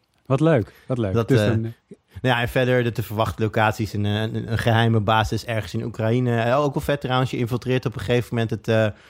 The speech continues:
Speaker 2: het Lubyanka Building, de Lubyanka Building. Dat is, eh, het, eh, hoofdkwartier van de K G B in Moskou. Dat is
Speaker 1: Oeh.
Speaker 2: ook wel, eh,
Speaker 1: Tof.
Speaker 2: en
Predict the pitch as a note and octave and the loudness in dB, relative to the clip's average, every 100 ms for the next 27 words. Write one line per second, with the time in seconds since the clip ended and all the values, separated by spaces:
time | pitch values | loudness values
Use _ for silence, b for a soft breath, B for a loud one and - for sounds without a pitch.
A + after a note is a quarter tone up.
0 | B B A2+ A#2 B2+ A#2+ B2 C#3+ C#3 B2 | B B -6 0 2 4 2 2 0 2
1 | C3 C3+ C#3+ A#2 A#2 A#2 A#2 B2+ C#3+ B2 | 0 0 -2 0 0 2 0 0 -2 0
2 | C3+ C#3 C#3+ B2 A#2 - A#2 A2+ A2 G#2+ | 2 2 0 -2 -6 -2 0 2 4 2
3 | G#2 A2 G#2 B2 - A#2 A#2+ A2+ G#2+ - | 0 0 2 0 -2 -4 -2 -2 -4 0
4 | A#2 A2 G#2+ A#2 A#2+ G#2 A#2+ - C#3+ F3 | 0 0 0 2 2 2 0 -2 -4 -6
5 | _ _ G#2 F3+ G#3+ B2 A#2+ A#2+ A#2+ B2 | _ _ -2 2 4 4 4 4 2 -2
6 | B B B B B2+ B2+ A#2+ | B B B B 0 0 0